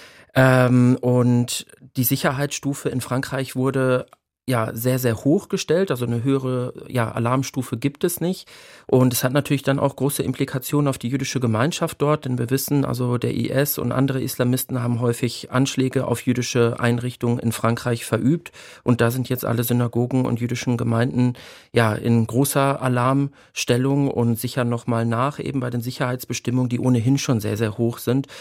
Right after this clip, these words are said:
Also das ist so ein Themenkomplex, den wir aufgreifen werden. Der Terrorforscher Peter Neumann hatte heute Morgen auch gesagt, das lief über D P A,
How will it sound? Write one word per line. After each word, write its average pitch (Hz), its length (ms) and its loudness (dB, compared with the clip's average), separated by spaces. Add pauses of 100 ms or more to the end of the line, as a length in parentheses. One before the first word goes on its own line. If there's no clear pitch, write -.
(140)
Also 117 180 2
das 113 200 0
ist 120 140 -2
so 123 120 0
ein 113 260 2
Themenkomplex, 113 680 -2
den 113 160 0
wir 107 120 -4
aufgreifen 123 580 0
werden. 117 220 0
Der 110 80 -2
Terrorforscher 123 800 -2 (320)
Peter 120 260 2
Neumann 131 420 4
hatte 127 280 -2
heute 127 260 -2
Morgen 123 320 -2
auch 127 180 -4
gesagt, 120 200 -2
das 117 300 -6
lief 120 180 -2
über 120 220 0
D 127 100 0
P 120 200 -2
A, 123 280 0